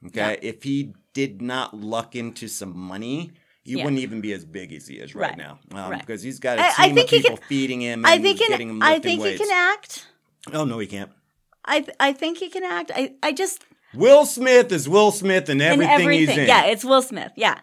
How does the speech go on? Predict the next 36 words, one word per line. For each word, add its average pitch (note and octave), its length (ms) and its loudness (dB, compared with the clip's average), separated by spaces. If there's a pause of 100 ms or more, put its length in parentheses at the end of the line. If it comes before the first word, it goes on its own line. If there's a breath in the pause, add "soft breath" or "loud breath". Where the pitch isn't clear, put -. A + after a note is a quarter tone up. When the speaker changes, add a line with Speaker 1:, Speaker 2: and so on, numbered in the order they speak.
(460 soft breath)
Speaker 1:
He's C#3+ 200 -4
good G3 220 8
at G3 100 2
playing F#3 240 2
Will F3 140 2
Smith. C#3+ 360 -2
Speaker 2:
I F4 260 8
would E4+ 200 -2
not D4+ 480 4 (280)
put C4 220 0
him B3 220 -4
up A3 320 -6
on G3 200 -6
stage - 580 -10 (240 loud breath)
because G3+ 160 -2
Speaker 1:
No. E3+ 140 4
Speaker 2:
he's C4+ 200 0 (100)
average. F3 640 -4 (320 soft breath)
Speaker 1:
He's G3+ 220 8
Speaker 2:
If - 60 -2
Speaker 1:
got G#3+ 240 2
big G3+ 240 4
ears. F3+ 500 0
I - 120 -6
don't F3 180 -6
like E3 240 0
his C3 220 -6
Speaker 2:
The C3+ 100 -8
Speaker 1:
look. D3 260 0
No, C#3+ 320 -4
albeit G3 560 2 (160 loud breath)
he's F#3+ 300 -8
bulked E3 560 -2
up C3+ 320 0 (240)
Speaker 2:
Mm-hmm. C3+ 80 -2
Speaker 1:
now, C#3+ 520 2